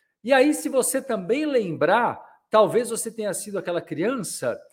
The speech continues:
que fazia tudo pra todo mundo, botava o nome de todo mundo no trabalho escolar, né, no trabalho escolar,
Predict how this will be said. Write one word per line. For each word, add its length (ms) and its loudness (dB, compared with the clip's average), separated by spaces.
que 100 -10
fazia 440 -2
tudo 360 -6
pra 160 -2
todo 280 -6
mundo, 340 -4
botava 420 4
o 80 6
nome 320 0
de 140 -8
todo 300 -6
mundo 300 -4
no 120 -6
trabalho 720 0
escolar, 800 0
né, 120 -4
no 140 -8
trabalho 400 0
escolar, 680 -2